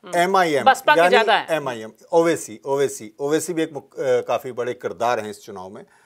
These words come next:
Speaker 2: तो उनकी स्थिति कहाँ देख रही हैं, किस तरह का उनका होल्ड?
Speaker 1: देखिए, ओवैसी मुझे लगता है कि अपना जो उनका गढ़ है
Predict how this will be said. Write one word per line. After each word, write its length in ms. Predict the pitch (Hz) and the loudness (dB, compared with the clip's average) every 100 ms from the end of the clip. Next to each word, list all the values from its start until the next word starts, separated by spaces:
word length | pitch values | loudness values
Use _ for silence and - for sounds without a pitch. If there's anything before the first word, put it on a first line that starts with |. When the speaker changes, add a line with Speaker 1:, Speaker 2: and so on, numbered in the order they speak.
| _ _ _ | _ _ _
Speaker 2:
तो 100 | 165 | -4
उनकी 540 | 165 175 185 185 202 185 | -4 -2 -6 -6 -6 -8
स्थिति 280 | - 151 147 | -8 -12 -8
कहाँ 280 | 143 135 | -8 -8
देख 200 | 120 117 | -12 -12
रही 120 | 120 123 | -12 -14
हैं, 100 | 123 | -12
किस 220 | 135 - | -12 -10
तरह 140 | 123 | -10
का 140 | 113 117 | -8 -10
उनका 200 | 110 110 | -12 -12
होल्ड? 260 | 107 110 | -12 -8
Speaker 1:
देखिए, 180 | 311 320 | -6 -2
ओवैसी 760 | 247 262 294 302 381 381 381 - | 0 0 0 -2 -2 -2 -4 -8
मुझे 240 | 240 233 | -10 -2
लगता 300 | 254 254 - | -2 -2 -2
है 180 | 269 269 | -2 -2
कि 260 | 269 285 285 | -6 -12 -12
अपना 500 | - 208 - 269 269 | -8 -8 -2 2 2
जो 160 | 247 | 2
उनका 240 | 226 226 214 | -4 -4 -6
गढ़ 260 | 196 196 | -2 -2
है 340 | 185 160 143 | -2 -8 -12